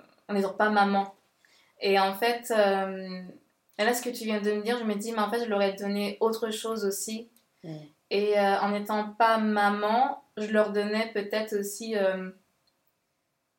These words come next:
Speaker 1: Ah oui, non, ça, tu vois, je l'ai, ah oui, alors ça, par contre, je l'ai vécu et je trouve que c'est intéressant quand même de le dire, c'est que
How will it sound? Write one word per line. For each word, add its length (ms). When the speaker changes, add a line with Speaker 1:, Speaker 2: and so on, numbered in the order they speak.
Speaker 1:
Ah 200
oui, 320
non, 200
ça, 180
tu 180
vois, 160
je 100
l'ai, 200
ah 140
oui, 160
alors 140
ça, 200
par 120
contre, 120
je 40
l'ai 120
vécu 320
et 60
je 40
trouve 160
que 60
c'est 120
intéressant 640
quand 100
même 160
de 80
le 80
dire, 180
c'est 200
que 180